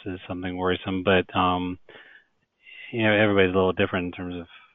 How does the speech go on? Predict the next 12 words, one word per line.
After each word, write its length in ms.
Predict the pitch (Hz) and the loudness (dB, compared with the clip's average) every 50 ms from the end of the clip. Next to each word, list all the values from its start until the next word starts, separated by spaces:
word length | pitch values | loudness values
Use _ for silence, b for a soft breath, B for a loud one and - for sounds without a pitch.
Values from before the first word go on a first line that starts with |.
| _ _ _ | _ _ _
how 320 | - - - 90 87 85 _ | -16 -10 -8 -8 -8 -8 _
big 180 | - 101 92 90 | -4 -2 -2 0
it 180 | 90 87 87 - - | -2 -4 -6 -10 -10
can 180 | 101 90 90 | -8 -6 -2
get 320 | 87 98 92 87 90 90 90 | 2 2 4 4 2 0 -2
and 260 | 87 85 85 87 90 - | -6 -8 -10 -10 -12 -16
how 140 | - - 107 | -14 -10 -8
much 160 | 92 90 90 - - | -6 -6 -6 -2 4
trouble 260 | - 127 117 107 101 | 6 6 6 6 4
it 100 | 98 - | 2 0
can 120 | - 92 92 | -2 -4 6
cause. 380 | - 135 131 120 104 104 95 | 8 10 12 12 10 8 6